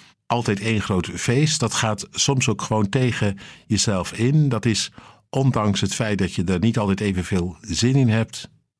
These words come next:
doorleven in de omgang en vanuit de omgang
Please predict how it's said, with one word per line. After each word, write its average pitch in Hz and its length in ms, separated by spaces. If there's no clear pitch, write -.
doorleven 80 880
in 90 160
de 80 80
omgang 113 760
en 95 140
vanuit 95 280
de 95 80
omgang 90 640